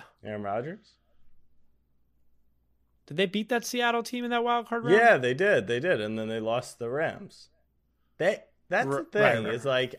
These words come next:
Speaker 1: I, I don't find them as, like, a Cincy or a Cleveland or, or, like, a New York Knicks.
Speaker 2: How many years can we, how many years can we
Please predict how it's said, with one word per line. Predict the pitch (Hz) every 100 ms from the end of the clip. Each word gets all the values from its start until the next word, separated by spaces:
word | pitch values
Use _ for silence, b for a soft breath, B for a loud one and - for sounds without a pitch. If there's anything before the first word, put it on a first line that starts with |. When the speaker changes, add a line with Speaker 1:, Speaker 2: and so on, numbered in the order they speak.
| -
Speaker 1:
I, | 165 - b b
I | - 170
don't | 247 254
find | 196 180 180
them | 170
as, | 151 135
like, | 123
a | 104
Cincy | 101 - 151 143 139 139 135 127
or | 110 98
a |
Cleveland | - - 143 139 120 120 117 113 113 110
or, | 92 107 104 - -
or, | - 113 107
like, | 104 101
a | 104 95 b b
New | 135 143
York | 143 117 -
Knicks. | 117 139 120
Speaker 2:
How | 208
many | 240 247
years | 233 214 240 247 190
can | - 180
we, | 175 165
how | - 185
many | 202 214 190 -
years | - 143 185 202 170 139
can | - 139
we | -